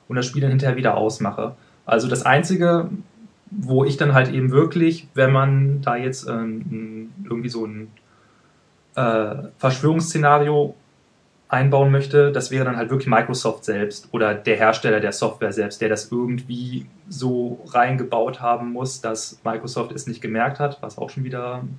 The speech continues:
ja, für mich nicht wirklich glaubwürdig ist. Und dass der dann halt irgendwie meine Daten sammelt oder so. Das wäre natürlich ärgerlich, aber, ähm, ja, wenn das rauskommen würde, wäre es erstmal ein absolutes P-R-Desaster und da muss er nicht mal irgendwelche bösen Sachen damit anstellen.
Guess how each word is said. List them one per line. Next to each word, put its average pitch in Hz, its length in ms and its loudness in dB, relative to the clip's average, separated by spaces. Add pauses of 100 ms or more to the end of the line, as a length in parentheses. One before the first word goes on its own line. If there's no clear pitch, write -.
(120)
ja, - 340 -10
für - 100 -14
mich - 160 -12
nicht - 140 -14
wirklich - 220 -18
glaubwürdig - 460 -10
ist. - 240 -10 (1040)
Und 127 300 -2
dass 117 160 -4
der 117 120 2
dann 117 100 -4
halt 113 100 0
irgendwie 113 220 -6
meine 104 180 -2
Daten 98 320 -6
sammelt 101 320 -6
oder 98 200 -8
so. 101 220 -14 (640)
Das 110 200 -6
wäre 120 100 -2
natürlich 113 500 -2
ärgerlich, 147 560 0 (540)
aber, 110 640 0
ähm, 107 480 -6 (640)
ja, 101 380 0 (240)
wenn 113 120 -2
das 117 220 0
rauskommen 135 460 0
würde, 123 300 -4
wäre 113 120 0
es 110 100 -6
erstmal 113 360 -6
ein 110 80 -6
absolutes 120 400 -10
P-R-Desaster 131 1040 -2 (340)
und 113 80 -10
da 113 80 -2
muss 120 160 -4
er 123 80 -4
nicht - 120 -8
mal 120 120 -2
irgendwelche 113 300 -6
bösen 117 280 -4
Sachen 104 240 -4
damit 107 200 -4
anstellen. 107 540 -10